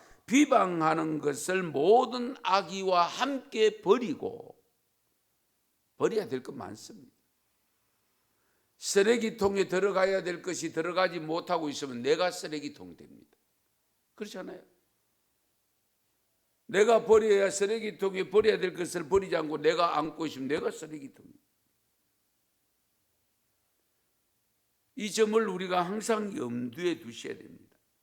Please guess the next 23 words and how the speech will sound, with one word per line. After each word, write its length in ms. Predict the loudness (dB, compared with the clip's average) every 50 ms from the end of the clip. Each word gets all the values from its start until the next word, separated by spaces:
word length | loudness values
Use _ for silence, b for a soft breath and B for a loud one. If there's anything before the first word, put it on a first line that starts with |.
| _ _ _ _ _ _ _ _
골로새서 540 | -2 2 4 4 4 4 2 0 -2 -2 0
삼 240 | 2 2 2 2
장 220 | 0 -2 -2 -2 -2
팔 200 | -4 -4 -4 -4
절 200 | -6 -6 -6 -6
구 160 | -8 -10 -6
절에도 400 | -4 -4 -4 -2 -4 -6 -6 -4
보면 520 | -2 -4 -2 0 2 2 2 0 -2 B B B B B B B
모든 680 | -2 2 6 8 8 8 8 8 6 4 2 0 2
것을 380 | 2 2 4 6 4 4 4 4
버리라고 680 | 8 8 8 8 8 4 0 0 0 0 0 2 2 2
하면서 800 | 2 2 0 -2 -2 -4 -4 -2 0 0 0 0 0 B B B B B B B 6
벗어버려야 800 | 8 8 8 6 6 4 4 6 4 2 4 4 4 4 2 0
될 200 | -2 -4 -4 -4
내용을 540 | -2 -2 0 0 0 0 0 0 -2 -2
나열하는데, 720 | -2 -2 0 0 0 0 -2 -4 -6 -6 -6 -6 -6 -8 B B B B B B -12
분함과 800 | -6 -4 -2 0 2 2 4 2 2 0 0 0 0 0 0 -2
노여움과 1120 | -4 -4 -2 0 0 0 2 4 4 4 4 2 -2 -4 -2 -2 -2 -2 -2 -4 -6 -4 -2
악의와 800 | 0 2 2 2 0 -6 -8 -6 -4 -2 -2 -2 -2 B B B B B B -6
비방과 760 | -2 -2 0 2 2 2 2 0 -2 -4 -6 -8 -8 -10
부끄러운 680 | -14 -16 -16 -14 _ 0 2 4 4 4 2 0 -4 -6
말과 720 | -6 -4 -4 -2 -2 -2 -4 -2 -2 0 0 0 -2 -6 -8
거짓말 520 | -8 -6 -6 -6 -8 -10 -12 -12 -14 -18